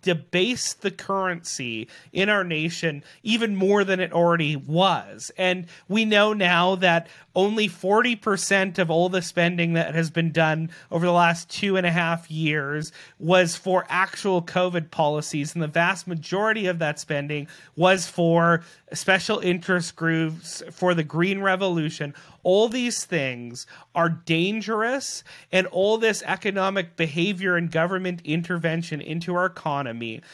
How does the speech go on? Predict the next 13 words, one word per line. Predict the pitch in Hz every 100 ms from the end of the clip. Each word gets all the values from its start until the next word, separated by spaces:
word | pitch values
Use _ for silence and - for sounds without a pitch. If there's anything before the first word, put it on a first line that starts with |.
| - _ _
is | 214 240 226 202 170 - -
what | 151 185
has | 196 180
led | 175 185
us | 185 170
to | - - 180 160
forty-year | 160 170 190 202 202 190 175
highs | 175 170 180 170
in | 170
inflation, | 165 - 160 165 165 185
and | 165
that's | 170 - 220
even | 220 214 196 180